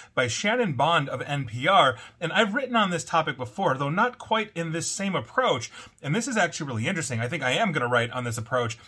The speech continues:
kind of, kind of riffing off what she has, 'cause I've got a ton of thoughts on this, uh, on, on a couple of different tangents. But here's what's going on. The unleashing of power, powerful A I, I mean, we're seeing Chat G P Ts, all of that, to the public is also raising concerns about another phenomenon, that the technology,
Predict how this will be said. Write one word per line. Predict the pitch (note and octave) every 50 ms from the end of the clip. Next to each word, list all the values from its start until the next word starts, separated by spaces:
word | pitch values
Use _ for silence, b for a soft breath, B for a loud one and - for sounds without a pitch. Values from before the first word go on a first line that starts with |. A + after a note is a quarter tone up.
| B B B B B _ -
kind | - E3 G#3+ G#3+ F#3+
of, | E3 A#2+ A2+ - _ - - - - - -
kind | - - C4+ D4
of | A3 D3
riffing | C3+ G#3+ A#3+ - G3 D#3 D3
off | D3 D3 -
what | D3+ C#3 A#2
she | - C3+ C3
has, | C3+ E3+ D3+ A#2+ A2+
'cause | - -
I've | F#3 G3
got | A#3+ G3
a | C#3
ton | - - - G#3+
of | G#3 -
thoughts | - - F3 E3 D#3+ D3+ - - B B B B B B _
on | D3+ E3 G3 A#3 A#3+ F#3
this, | C3+ A#2 A2+ A2+ A#2 -
uh, | D3
on, | C#3+ C3 C#3+ C#3+ C#3 C#3 C#3+
on | C#3 C3+
a | D3
couple | D3 - E3+ E3+ E3+ D3
of | C#3
different | D3+ C#3+ - C3+ A#2
tangents. | A#2 - F3+ F3 E3+ D3+ C3 A2+ A2+
But | - E3+ D3+
here's | A#3 C#4+ -
what's | D4 B3+ -
going | - G3+ E3+ D3 C#3
on. | C3 B2 G#2+ G2+ B B B B B B _
The | D#3+ F3
unleashing | F3 F3+ F3+ F#3 F#3 B3+ C#4 - - G#3+ E3+
of | C#3+ - -
power, | - - E3 D#3+ F3 C4+ - E3+ E3
powerful | - - - G3 G3+ A#3+ A#3 - - D#3 C#3 C#3 D3
A | C#3+ C#3 C#3+
I, | D#3 F3+ F#3+ D3+ C3
I | C3
mean, | C3+ C#3 C3+
we're | B2+ B2+
seeing | A#2 - E3+ E3 D3 B2+
Chat | A#2 - D#3+ D3 C#3+ B2+
G | A2+ - C3 A#2+
P | A2+ A#2 A2+
Ts, | A2+ - A3 A3+ A#3+ A3+ -
all | - D3 C3+ C3
of | B2+ A#2 A2+
that, | B2+ A#2+ A#2 A#2 B B B B B B _
to | - - - -
the | B3 -
public | - - A#3+ B3+ B3 F3+ C3 B2 -
is | - D#3+ D3+
also | - - F3+ A3 A#3 - D4
raising | A#3 G3 E3 D#3 F3+ G3+
concerns | G3+ A3+ A3 - - D3 C3+ C3+ D#3
about | D#3 D#3+ D#3+
another | D#3+ C#3+ A#2 G#2+ A2+
phenomenon, | A2+ - E3 E3 F#3 G#3+ A#3 A3 G3 D3+ B2 A2+ A2+
that | A#2+ B2+
the | -
technology, | B2+ - - D#3+ - D3+ E3 G3 A3+ B3 B3+ F3+ D#3 D#3 D3+ D3+